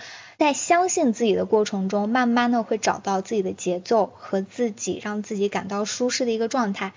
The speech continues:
就可能就是一种自洽吧。我觉得这是二十多岁莽撞的、幼稚的自己一路一路走过来成长出来的果实，这一点我还挺欣慰的。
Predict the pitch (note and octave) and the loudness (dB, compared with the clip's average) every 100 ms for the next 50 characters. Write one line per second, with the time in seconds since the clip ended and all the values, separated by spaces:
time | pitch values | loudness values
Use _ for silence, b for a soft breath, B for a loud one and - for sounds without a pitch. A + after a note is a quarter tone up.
0 | B - - G#3+ F#3 G3 A#3+ C#4+ C4+ A#3+ | B -10 -2 0 0 4 4 4 6 6
1 | G3 - A3 G3 - A3+ - B3+ - - | 4 2 -2 -2 -4 -6 -2 -2 -2 -4
2 | B B B B _ B3 G#3+ G#3 G#3 C#4+ | B B B B _ 4 6 8 6 6
3 | E4 D#4 D#4 - D4+ D4 G#3+ A3 A3+ - | 6 4 2 2 2 2 2 2 2 2
4 | A3+ G3+ - G3+ C#4 D4 A#3+ G3 - - | 2 2 0 2 4 4 2 0 -2 2
5 | D4+ D#4 A#3 G3 F#3+ - G#3+ F#3+ - G3+ | 6 6 4 0 0 -2 -4 -2 -4 0
6 | G3+ A#3+ C#4 A3 G3+ A3+ G#3 G3+ - - | 0 2 2 2 0 2 0 0 0 0
7 | F#3+ A3+ G#3 F#3+ - F#3 G3 A3 G3 G3+ | 2 2 2 -2 -4 -4 -2 0 -2 -4
8 | G3+ G#3 G#3 F3+ F#3+ - E3+ F3+ B B | -4 -4 0 -2 0 -4 -2 -4 B B
9 | F4+ D#4 G3 F3+ F#3 - F#3 - D#3 - | 4 4 0 -2 -4 -4 -6 -6 -8 -4
10 | F#3+ G3+ G3+ - | -2 0 -2 -4